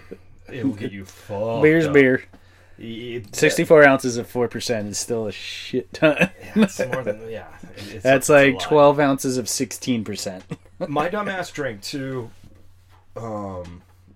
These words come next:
Speaker 1: Sculpin I P As beforehand, too.
Speaker 2: Oh, cool! So you had a cool buzz on before you did this challenge.
Speaker 1: I had a cool buzz
Speaker 2: Were you,
Speaker 1: on for
Speaker 2: were
Speaker 1: the rest
Speaker 2: you,
Speaker 1: of the day.
Speaker 2: were you dared?
Speaker 1: Personal dare. I was excited about this.
Speaker 2: And what were you drinking out of?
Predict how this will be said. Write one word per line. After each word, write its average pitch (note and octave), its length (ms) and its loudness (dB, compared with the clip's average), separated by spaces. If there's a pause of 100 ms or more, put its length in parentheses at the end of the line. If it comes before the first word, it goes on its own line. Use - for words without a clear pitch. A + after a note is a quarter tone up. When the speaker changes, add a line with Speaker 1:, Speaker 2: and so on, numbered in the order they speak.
Speaker 1:
Sculpin G#2 420 -8
I F#2 120 -12
P F2+ 180 -12
As F2 140 -12
beforehand, F2 420 -14
too. D#2+ 160 -18 (920)
Speaker 2:
Oh, D#3+ 340 4
cool! A2+ 460 -4 (140)
So - 140 -6
you A#2+ 60 -2
had A2+ 100 -2
a A2+ 40 -8
cool F3+ 200 4
buzz C3 300 -2
on A2+ 160 -6
before A#2+ 300 0
you A#2+ 60 2
did A#2+ 160 -2
this A#2+ 140 -4
challenge. A2+ 500 0
Speaker 1:
I D#3 140 0
had B2+ 100 2
a G#2+ 40 -6
cool G#2+ 180 -10
buzz G#2 140 -4
Speaker 2:
Were F#3 60 4
you, G3 120 4
Speaker 1:
on - 80 -2
for E3 80 -4
Speaker 2:
were E3+ 60 4
Speaker 1:
the F#3 60 4
rest F3 120 2
Speaker 2:
you, E3+ 60 -4
Speaker 1:
of - 60 -10
the - 60 -8
day. G2+ 180 -8
Speaker 2:
were D3+ 100 -2
you E3+ 160 -4
dared? D#3 420 -2 (1000)
Speaker 1:
Personal C3+ 460 -6
dare. F#2+ 320 -10
I A#2 100 -4
was G#2 120 -2
excited G#2+ 320 -8
about E2 200 -14
this. - 340 -16 (760)
Speaker 2:
And C#3 260 2
what D#3+ 320 2
were D3+ 60 -2
you D#3+ 120 -6
drinking D#3 360 -8
out D3+ 140 -8
of? E3+ 140 -8